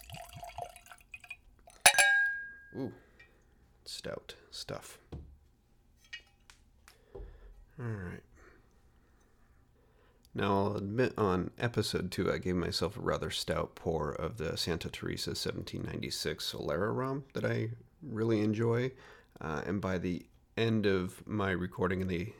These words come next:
episode, I was, uh, rather intoxicated, so I've deliberately poured less of this, uh, Bundaberg. Uh, for one, it is much higher proof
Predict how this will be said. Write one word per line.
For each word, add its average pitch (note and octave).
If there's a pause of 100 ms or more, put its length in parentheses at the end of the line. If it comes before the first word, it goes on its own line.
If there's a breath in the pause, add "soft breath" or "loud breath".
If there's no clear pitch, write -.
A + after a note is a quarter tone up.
(140)
episode, E2+
I E2+
was, D#2+ (800 loud breath)
uh, E2
rather F#2
intoxicated, E2
so F#2
I've F2
deliberately G2 (360 loud breath)
poured F#2
less E2+
of -
this, -
uh, E2+
Bundaberg. E2 (720 loud breath)
Uh, G1+ (100)
for -
one, E2 (400 loud breath)
it -
is -
much -
higher -
proof -